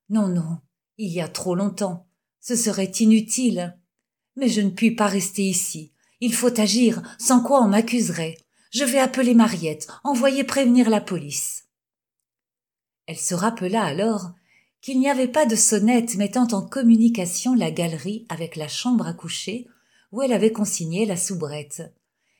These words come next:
et elle marcha vers le dressoir pour y prendre la bougie qui avait éclairé les préparatifs du suicide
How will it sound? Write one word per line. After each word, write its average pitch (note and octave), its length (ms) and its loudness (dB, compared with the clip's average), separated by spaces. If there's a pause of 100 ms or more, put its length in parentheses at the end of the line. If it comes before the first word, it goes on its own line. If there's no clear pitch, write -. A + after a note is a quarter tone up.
et A3+ 80 -2
elle C4+ 200 2
marcha C#4+ 420 0
vers G#3 180 0
le G#3 120 0
dressoir F#3 840 -2 (360)
pour B3+ 180 -2
y B3+ 80 -4
prendre B3 420 -2
la A3 120 2
bougie A3+ 460 0
qui A#3 160 0
avait G3+ 140 0
éclairé A3 640 0
les A3 120 0
préparatifs G3+ 800 -4
du F3+ 120 -8
suicide E3 720 -8